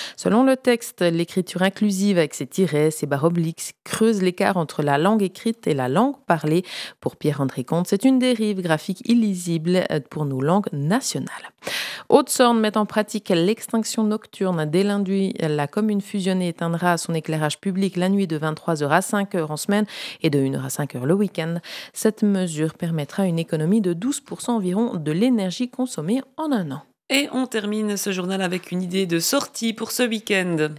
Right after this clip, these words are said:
Speaker 1: Les portraits sont mis en vitrine au musée de l'Hôtel-Dieu à Porrentruy. Une nouvelle exposition s'ouvre demain avec le vernissage à onze heures. L'institution a souhaité mettre en valeur les nombreux portraits présents dans ses collections.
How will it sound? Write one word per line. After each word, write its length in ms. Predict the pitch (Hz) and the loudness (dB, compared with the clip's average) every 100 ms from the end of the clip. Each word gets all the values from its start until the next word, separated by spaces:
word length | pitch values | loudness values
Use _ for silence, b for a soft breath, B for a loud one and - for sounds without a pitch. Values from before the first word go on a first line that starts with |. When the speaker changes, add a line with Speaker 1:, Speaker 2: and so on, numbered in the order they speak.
| - 180 | -8 -4
Speaker 1:
Les 160 | 202 | -2
portraits 440 | 202 202 - 208 202 | 0 -2 -2 -2 0
sont 140 | 214 | 2
mis 180 | 220 220 | 2 2
en 80 | 226 | 0
vitrine 440 | 226 - 226 220 | -2 -4 -2 0
au 40 | |
musée 300 | 214 214 208 | 0 0 -2
de 120 | 185 190 | 0 0
l'Hôtel-Dieu 520 | 226 254 240 202 202 | 0 0 -2 0 0
à 60 | |
Porrentruy. 640 | 190 185 170 156 - 180 202 | 0 -2 -2 -4 -2 -2 0
Une 120 | 180 175 | 0 0
nouvelle 300 | 175 170 160 | 0 0 -2
exposition 600 | - - 160 160 196 185 | -6 -4 -4 -2 -2 -2
s'ouvre 340 | - 175 160 | -2 0 2
demain 340 | 151 202 214 | 2 2 2
avec 300 | 233 185 - | 2 0 -2
le 180 | 170 165 | -2 0
vernissage 600 | 156 165 165 165 165 147 | 2 0 0 -2 -2 0
à 120 | 151 | 0
onze 240 | 156 185 180 | 2 0 2
heures. 240 | 202 247 B B B | 2 0 B B B
L'institution 640 | 165 151 - 165 - - 214 | -2 -2 -2 -6 -4 2 2
a 40 | |
souhaité 280 | 190 175 226 | 2 0 2
mettre 240 | 196 - | 2 0
en 40 | 180 | 2
valeur 400 | 175 196 214 202 | 2 4 0 0
les 240 | 170 156 156 | 0 0 0
nombreux 400 | 175 233 226 185 | 2 2 2 0
portraits 520 | 185 185 - - 262 | 0 -2 -6 -4 -4
présents 340 | - 180 170 | -2 -2 -2
dans 100 | 151 | -4
ses 160 | 156 139 | -6 -4
collections. 560 | - 202 170 - 226 | 0 0 0 2 2